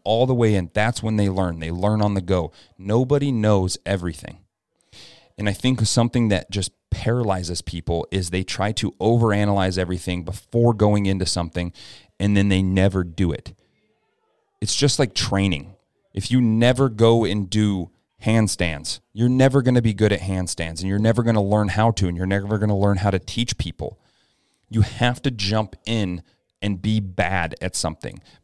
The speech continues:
Be a white belt at something. With Airbnb properties, with rental properties, I am a white belt. I don't even have a belt. I'm showing up in, in sweats and a sweatshirt. I don't even have a gi, okay? That is where I'm at. And I know individuals, the same people that I was talking about,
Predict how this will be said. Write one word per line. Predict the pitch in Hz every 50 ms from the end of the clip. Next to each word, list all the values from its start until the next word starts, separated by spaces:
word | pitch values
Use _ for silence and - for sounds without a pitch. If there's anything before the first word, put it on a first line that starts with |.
| 101 101
Be | - 123 120 127 139 147 143
a | - 117 110 104
white | 95 90 95 95 98 107 -
belt | 85 90 76 73 - -
at | - -
something. | - - 65 65 - - 58 53 - _ _ _ _ _ _ _ _ _ _ _ _ _ _ _ _ _ _ _
With | 101 110 107 -
Airbnb | - 113 120 120 113 120 120 120 110 107 113 110
properties, | - 110 104 107 - 110 104 95 95
with | 90 - -
rental | 104 95 107 98
properties, | - 104 98 - 107 101 98 - - -
I | 95 104 113
am | 120 120 110
a | 90 85
white | 85 82 87 87 95 95 107 - -
belt. | - 76 - - - - -
I | - 151
don't | 190 196
even | 127 92
have | - - - 131 110
a | 95
belt. | 76 - - 57 - - - - - - -
I'm | - 151 190
showing | 196 - - 190 156 139 123 123
up | 139 - - _
in, | - 107 98 87 85 - - - _ _ _ _
in | 107 101 95
sweats | - - - 107 107 104 - -
and | - - 95
a | 87
sweatshirt. | - - - 104 101 - - - 80 76 -
I | 107
don't | 127 135
even | 127 104 90
have | - 120 120 107
a | 98
gi, | 82 82 85 90 98 104 95 - - - _ _ _ _ _ _ _ _ _ _ _ _ _
okay? | - 104 - 101 110 120 - - _ _ _ _ _ _ _ _ _ _ _ _ _ _ 104 _
That | 123 123 135 147 - -
is | 113 107 101
where | 95 101 101 98
I'm | 95 95 95 92 87
at. | 78 76 - -
And | 90 95 92
I | 87 92
know | 98 104 104 110 120 127 127 107
individuals, | 95 117 117 101 101 110 104 113 110 104 87
the | 82 78
same | - - - - 113 117 127 127 123
people | - - - 127 120 117 - 113 104
that | 104 98
I | 95 92
was | 95 92 -
talking | - 98 92 87 - 95 90 90
about, | 85 87 87 90 87 -